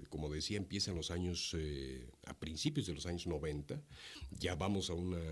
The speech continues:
una fase relativamente adelantada y que, eh,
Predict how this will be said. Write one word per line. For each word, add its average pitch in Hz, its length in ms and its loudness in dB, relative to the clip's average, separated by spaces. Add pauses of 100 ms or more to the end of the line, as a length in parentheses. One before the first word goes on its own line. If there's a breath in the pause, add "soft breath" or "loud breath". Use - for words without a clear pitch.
(120)
una 80 200 0
fase - 300 0
relativamente 87 720 2
adelantada 98 680 2 (400 loud breath)
y 101 140 2 (100)
que, 104 380 6 (120)
eh, 90 540 2